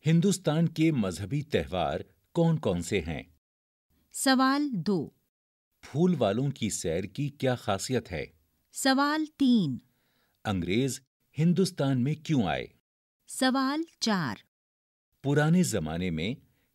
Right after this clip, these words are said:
Speaker 1: कौन-कौन सी सवारियां इस्तेमाल होती थीं?
Speaker 2: सवाल पाँच।
Speaker 1: मेले के एहतमाम में बादशाह क्या करते थे?
Speaker 2: सवाल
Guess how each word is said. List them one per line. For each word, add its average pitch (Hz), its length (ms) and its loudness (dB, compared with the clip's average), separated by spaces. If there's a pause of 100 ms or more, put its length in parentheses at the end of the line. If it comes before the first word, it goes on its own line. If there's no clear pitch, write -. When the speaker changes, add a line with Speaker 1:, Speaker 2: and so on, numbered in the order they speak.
(120)
Speaker 1:
कौन-कौन 147 580 0
सी 139 200 -6
सवारियां 80 720 -4 (260)
इस्तेमाल 147 480 -2
होती 98 300 -6
थीं? - 260 -10 (300)
Speaker 2:
सवाल 269 560 0
पाँच। 247 680 -2 (920)
Speaker 1:
मेले 156 400 4
के 147 340 -2
एहतमाम 98 480 -4
में 87 340 -2 (400)
बादशाह 131 680 -2
क्या 135 280 -2
करते 98 460 -2
थे? 73 200 -6 (640)
Speaker 2:
सवाल 254 640 0